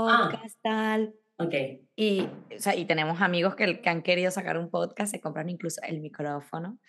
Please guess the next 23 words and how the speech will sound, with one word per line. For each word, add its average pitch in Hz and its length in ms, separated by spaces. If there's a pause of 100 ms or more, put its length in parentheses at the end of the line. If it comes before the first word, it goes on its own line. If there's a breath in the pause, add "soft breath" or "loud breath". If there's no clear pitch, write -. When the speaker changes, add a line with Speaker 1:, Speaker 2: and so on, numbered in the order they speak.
(220 soft breath)
Speaker 1:
tienen 175 220
el 175 120
nombre 160 240
del 160 120
podcast. 185 580 (100)
Y, 170 280 (540)
pero 196 160
a - 20
mí 190 80
como 262 200
Speaker 2:
No. 208 60
Speaker 1:
tres 190 200
o 208 80
cuatro 233 200
personas 214 280
me 240 80
dijeron, 208 200 (280 loud breath)
"Yo 254 100
también, 302 240
yo 285 80
también 285 280
quiero". 262 420
Y, 202 300